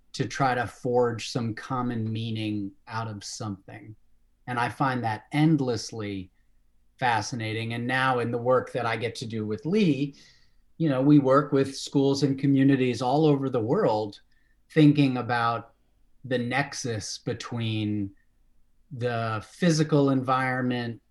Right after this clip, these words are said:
the, uh, invisible cultural assumptions of a community, the sometimes unarticulated hopes and aspirations that a group of people may have.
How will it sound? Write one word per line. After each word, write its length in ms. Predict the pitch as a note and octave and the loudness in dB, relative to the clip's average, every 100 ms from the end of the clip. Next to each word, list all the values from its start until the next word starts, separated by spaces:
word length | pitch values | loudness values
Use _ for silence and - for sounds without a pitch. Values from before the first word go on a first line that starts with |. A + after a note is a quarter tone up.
| - | -10
the, 240 | A2+ A2 _ _ _ - | -8 -8 _ _ _ -14
uh, 220 | A2+ A2 - | -8 -8 -2
invisible 1080 | E3+ E3 D#3+ C#3 D3 C#3+ C#3 C3 B2+ A#2+ - | 4 6 6 6 6 4 0 2 2 0 -6
cultural 680 | - - D#3+ D#3 D3+ D3+ C3+ | -16 -2 2 2 2 2 4
assumptions 760 | B2+ - D3+ C#3 C3+ - C3+ C3 | 0 0 0 2 2 0 0 -2
of 120 | C3 | -4
a 60 | B2+ | -6
community, 960 | - C3+ B2+ B2 B2 A#2+ A#2+ A#2 A#2 _ | -2 0 0 0 -2 -4 -4 -6 -8 _
the 480 | - A2+ G#2+ G#2 G#2 - - _ _ _ - | -6 -4 -2 -4 -6 -10 -20 _ _ _ -8
sometimes 720 | - D#3+ D3+ D#3 D3 C3 - | 2 6 6 6 2 2 -2
unarticulated 1160 | D3 C#3+ C#3 B2 - C#3+ D3 C3+ C3 A#2+ A#2 A2+ | 2 4 4 0 -2 -4 0 0 2 0 -2 -4
hopes 520 | G#2+ C3+ B2 - - | -4 -4 -4 -6 -6
and 160 | A#2 | -6
aspirations 1400 | G#2 A2+ A#2+ - B2 G#2+ A2 A#2 - A#2+ A2 G#2+ G#2 - - _ _ _ _ - | -6 -8 -8 -6 -2 -2 -2 -4 -6 -6 -4 -6 -8 -10 -16 _ _ _ _ -8
that 300 | A2+ G#2+ - | -6 -6 -8
a 80 | B2 | -10
group 380 | G#2 A2+ A#2+ A#2 | -8 -6 -6 -6
of 140 | G#2 | -10
people 400 | - A#2 G#2 G#2+ | -8 -10 -6 -4
may 200 | G#2 G#2 | -4 -4
have. 440 | G#2 G2+ G2+ G2 | -4 -4 -6 -8